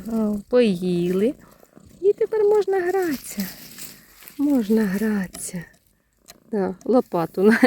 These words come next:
<laughs> буде копати. Буде копати моя така маленька кусяється. Кусається. Дивіться, яке чудо. <laughs>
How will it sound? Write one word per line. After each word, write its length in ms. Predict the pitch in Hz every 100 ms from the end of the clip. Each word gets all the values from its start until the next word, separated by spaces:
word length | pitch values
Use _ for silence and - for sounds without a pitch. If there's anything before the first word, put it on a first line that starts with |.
| - -
<laughs> 340 | 349 311 269 -
буде 220 | 214 214
копати. 540 | - 196 - 165 - _ - 277 269 311
Буде 260 | 208 220 233
копати 420 | - 220 - 208 -
моя 220 | 180 180
така 260 | 185 -
маленька 520 | 175 175 175 170 170 151
кусяється. 720 | 190 175 160 147 147 - 180 - _ - _ _ _ _ _ -
Кусається. 680 | 233 - 151 127 127 - - - _ _ _ _ _ _ _ _ _
Дивіться, 460 | 226 208 165 165 170
яке 280 | 170 - 165
чудо. 440 | - 175 160 180 - _ _
<laughs> 40 | -